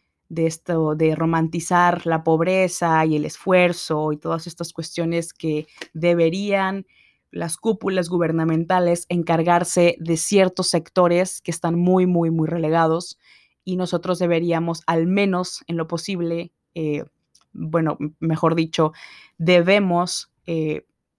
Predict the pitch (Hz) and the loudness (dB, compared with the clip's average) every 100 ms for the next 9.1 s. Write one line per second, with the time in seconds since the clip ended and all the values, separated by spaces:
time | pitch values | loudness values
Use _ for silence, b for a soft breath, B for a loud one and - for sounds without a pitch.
0 | - 170 165 160 180 214 202 180 175 170 | -2 0 2 2 2 2 2 0 0 -2
1 | 170 170 160 160 165 165 170 165 160 - | 0 0 0 0 -2 -4 -6 -6 -8 -4
2 | 175 165 160 160 160 160 175 - 170 160 | -2 0 -2 -6 -8 -6 -4 -2 0 0
3 | 160 160 - 185 165 175 B B B 185 | 0 -2 2 4 4 0 B B B 0
4 | 190 190 220 196 185 175 175 170 - 165 | 0 2 2 4 4 4 2 -2 -2 -2
5 | 175 180 185 190 - 170 160 165 170 165 | 0 2 2 0 -2 -4 -4 -4 -4 -4
6 | 170 170 165 156 - 147 160 160 - 190 | -4 -8 -8 -10 -6 -8 -6 -12 -8 -4
7 | 170 208 226 - 175 185 B B B B | 0 0 -2 -2 -4 -4 B B B B
8 | - 180 170 190 202 202 180 170 185 180 | -4 -2 0 -2 -2 -2 -4 0 2 2
9 | - | 0